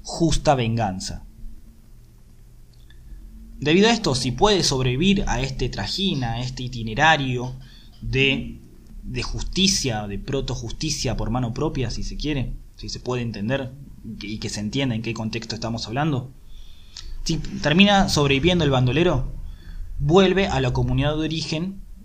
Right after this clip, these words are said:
siempre reivindicándose bajo un ala de leyenda o de glorificación. Por eso, siempre es ayudado, admirado o por lo menos apoyado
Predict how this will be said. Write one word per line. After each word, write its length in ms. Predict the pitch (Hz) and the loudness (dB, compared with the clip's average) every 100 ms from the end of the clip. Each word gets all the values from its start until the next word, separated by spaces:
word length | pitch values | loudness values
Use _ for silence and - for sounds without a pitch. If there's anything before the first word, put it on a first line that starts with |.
| - - | -12 -10
siempre 460 | - 147 147 143 127 | -2 0 2 2 0
reivindicándose 1000 | 127 127 127 127 151 156 156 160 156 151 | 0 0 0 -2 -2 -2 -2 -2 -2 0
bajo 460 | 131 127 127 139 | 2 2 2 0
un 240 | 131 131 131 | 0 2 2
ala 380 | 135 139 135 | 2 2 0
de 240 | 127 120 127 | -2 0 0
leyenda 760 | 110 - 135 135 131 113 107 | 0 0 0 0 0 -2 -2
o 100 | 110 | -4
de 140 | 110 110 | -6 -2
glorificación. 960 | 123 117 110 110 110 - 120 98 98 - - - - - - - - - - - - - - - - | -2 0 -2 -4 -4 -2 -2 -6 -8 -16 -18 -18 -18 -20 -18 -16 -16 -18 -18 -20 -20 -20 -20 -20 0
Por 160 | 175 | 6
eso, 460 | 185 175 175 208 - - - - - - - - - - - | 6 6 2 0 -6 -18 -16 -18 -18 -20 -14 -8 -8 -8 -8
siempre 480 | - 170 156 147 135 | 2 2 4 4 4
es 160 | 131 - | 2 0
ayudado, 680 | 131 185 196 190 185 185 151 | 2 4 6 6 6 2 2
admirado 560 | 147 156 160 165 175 | 0 0 2 4 4
o 200 | 156 156 | 4 2
por 180 | 165 165 | 4 4
lo 140 | 170 | 4
menos 520 | 190 220 190 131 - - | 4 2 2 0 -4 -6
apoyado 800 | 131 131 131 - 156 147 160 | -4 -2 -2 0 0 0 -4